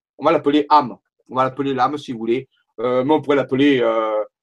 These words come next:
par d'autres noms, de temps en temps je vous en donnerai d'autres,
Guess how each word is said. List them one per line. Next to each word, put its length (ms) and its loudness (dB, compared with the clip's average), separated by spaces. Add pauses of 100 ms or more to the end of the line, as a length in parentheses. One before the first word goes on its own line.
(260)
par 180 -4
d'autres 320 -2
noms, 200 4
de 100 -4
temps 180 -4
en 100 -6
temps 140 2
je 60 -4
vous 80 -6
en 60 -4
donnerai 300 -6
d'autres, 380 -2